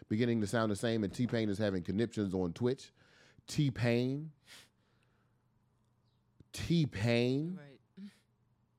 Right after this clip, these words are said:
Speaker 1: T-Pain, who is often ridiculed within the music industry for being too different, for being too corny, for trying to have too much of a nuance. T-Pain is the individual out here having conniptions, talking about do different shit.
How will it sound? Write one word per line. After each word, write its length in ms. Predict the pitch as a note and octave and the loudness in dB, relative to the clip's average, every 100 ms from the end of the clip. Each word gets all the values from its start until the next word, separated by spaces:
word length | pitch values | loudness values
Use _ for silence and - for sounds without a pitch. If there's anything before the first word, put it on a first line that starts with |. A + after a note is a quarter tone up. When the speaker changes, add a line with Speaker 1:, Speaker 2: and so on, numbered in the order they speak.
| _ _ _ - - - - - _ _ - - _ _ - | _ _ _ -18 -18 -20 -20 -20 _ _ -20 -20 _ _ -4
Speaker 1:
T-Pain, 500 | F#3 E3 D#3+ D3 D3 | 0 2 2 2 4
who 120 | C3+ | 4
is 100 | A#2 | 4
often 300 | C#3+ C#3 A#2+ | 2 2 0
ridiculed 440 | C#3+ C3 C#3+ C3 | 0 0 2 2
within 300 | A2 A2 C3+ | 2 2 0
the 80 | D#3 | 2
music 340 | A2+ A2+ G2+ F#2+ | 4 4 2 0
industry 400 | G2+ F#2 - F#2 | -2 -2 -2 -4
for 140 | G2 | -2
being 340 | F2+ G#2+ G2 | 0 0 0
too 220 | E2+ C#3+ D#3+ | -2 -2 0
different, 400 | G2+ D#2+ C#2 - _ - - _ _ _ _ _ _ | -2 -2 -8 -12 _ -20 -20 _ _ _ _ _ _
for 160 | - G#2+ | -6 -2
being 340 | G#2+ G#2+ G2 D#2+ | 2 2 0 -2
too 220 | - G3 | 0 0
corny, 440 | - G#2+ D2 G1+ - | 0 -4 -4 -8 -10
for 140 | - | -6
trying 240 | F2+ A2+ G2+ | -2 0 0
to 80 | |
have 240 | G2+ F#2+ E2+ | 2 0 -2
too 180 | - G#3 | -4 0
much 220 | C#3+ - | 0 0
of 100 | E2+ | -2
a 40 | |
nuance. 720 | F2+ F2+ E2+ D#2 B1+ - - - _ _ _ _ _ - | -2 0 -2 -4 -8 -16 -20 -20 _ _ _ _ _ -14
T-Pain 720 | - C3+ B2+ A2+ C#3 E3 C#3+ | -2 0 0 2 4 4 4
is 120 | A#2+ | 2
the 100 | A2+ | 2
individual 460 | A2 G#2+ G#2 G2+ G#2 | 2 2 2 2 2
out 120 | G2+ | 2
here 120 | G2+ | 0
having 300 | F#2+ F#2+ F#2 | 0 0 -2
conniptions, 440 | F#2 F#2+ F#2+ F#2 | -2 -2 -2 -4
talking 240 | E2 F#2+ F2 | -4 -4 -2
about 200 | F2 D#2+ | -4 -4
do 180 | F#2+ E2+ | -4 -4
different 340 | D2+ F2+ D#2+ D#2+ | -6 -6 -8 -8
shit. 460 | - F#2+ - - | -4 -4 -4 -16